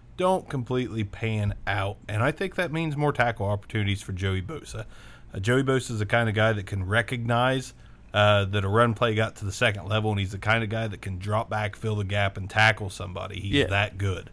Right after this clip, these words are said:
Speaker 2: He'll chase, he'll chase a play down to the, the real wide side of the field if he absolutely has to, if it means getting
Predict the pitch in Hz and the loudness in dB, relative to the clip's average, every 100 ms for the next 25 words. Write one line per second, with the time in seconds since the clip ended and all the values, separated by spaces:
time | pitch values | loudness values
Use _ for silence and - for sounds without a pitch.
0 | - 135 135 - 151 147 143 - 135 196 | -2 2 2 2 4 4 2 -2 6 8
1 | 208 214 180 131 - 131 117 117 117 107 | 8 6 6 4 4 4 6 4 4 2
2 | 98 98 - 107 98 98 107 123 143 131 | 2 0 0 -2 -2 -4 -2 4 6 6
3 | 95 98 120 123 110 - 113 110 101 90 | 4 4 6 6 4 0 0 2 0 -2
4 | - 110 95 92 - 113 107 107 110 - | 0 2 2 -4 -4 -2 2 2 0 -2
5 | 110 101 104 98 - 95 92 101 123 127 | -2 -2 -2 -4 -4 -6 -6 -2 2 2
6 | 120 - 113 104 98 92 | 2 0 -2 0 -2 -6